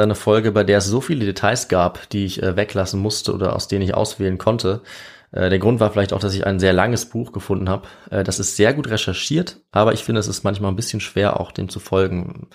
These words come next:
weil so viele Sachen gleichzeitig passieren, weil man vor- und zurückspringt natürlich auch chronologisch, weil, wie gesagt, die einen fahren weg, die anderen werden verhaftet, die anderen fahren zurück nach England. Das passiert alles mehr oder weniger gleichzeitig. Dann können wir zwanzig Jahre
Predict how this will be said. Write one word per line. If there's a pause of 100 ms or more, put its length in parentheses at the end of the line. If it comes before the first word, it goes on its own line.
(380)
weil
so
viele
Sachen
gleichzeitig
passieren,
weil
man
vor-
und
zurückspringt
natürlich
auch
chronologisch,
weil,
wie
gesagt, (380)
die
einen
fahren
weg,
die
anderen
werden
verhaftet,
die
anderen
fahren
zurück
nach
England.
Das
passiert
alles
mehr
oder
weniger
gleichzeitig.
Dann
können
wir
zwanzig
Jahre